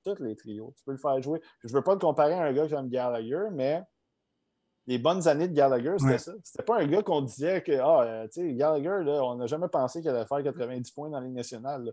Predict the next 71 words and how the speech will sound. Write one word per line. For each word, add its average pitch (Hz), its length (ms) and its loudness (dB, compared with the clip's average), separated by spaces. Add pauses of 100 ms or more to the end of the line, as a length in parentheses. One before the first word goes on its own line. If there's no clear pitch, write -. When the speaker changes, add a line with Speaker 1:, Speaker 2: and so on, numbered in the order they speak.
(120)
Speaker 2:
Non, 139 140 4
non. 131 220 4
Speaker 1:
Tu 113 60 0
sais, 151 80 4
il 143 40 4
faisait 127 260 4
des 156 140 6
saisons 147 380 4
de 156 100 -8
trente 135 260 0
buts 160 160 -4
parce 135 200 2
qu'il 123 80 -4
Speaker 2:
Mais 123 140 -2
Speaker 1:
piochait 127 420 0
Speaker 2:
il 156 60 4
Speaker 1:
à 143 80 8
Speaker 2:
pouvait 160 200 12
jouer 160 220 12
sur 165 180 10
la 143 120 12
Speaker 1:
clientèle. 143 180 8
Speaker 2:
un 175 160 12
comme 147 180 6
sur 139 160 4
la 127 140 8
quatre, 123 320 6 (100)
tu 123 240 0
sais, 120 220 -8 (120)
c'est 127 60 -8
Speaker 1:
Exact. 143 460 2
Puis 131 80 -2
à 127 80 0
toutes 262 160 -2
les 240 100 0
fois 262 160 0
que 254 60 -8
tu 214 80 -2
le 165 60 -8
faisais 139 360 2
jouer 165 160 0
sur 165 180 -4
un 120 140 -4
trio, 117 500 -8 (440)
euh, 104 440 -6 (220)
il 127 60 -4
y 135 40 2
avait, 185 280 4
il, 170 160 -2
il 170 140 -6
pouvait, 208 360 2
il 139 60 0
y 131 60 4
avait 185 140 2
des 214 100 -2
choses 254 260 -8
qui - 80 -20
pouvaient 113 200 -2
se - 80 -20
créer. 127 360 -10
Puis, 143 240 0
au, 165 100 2
au 160 300 2
pire, 202 320 4
on 120 80 -4
peut 139 100 -10
même 160 220 -6
y 160 60 0
aller 156 160 0
avec 143 220 0
Lekonen. 143 500 -2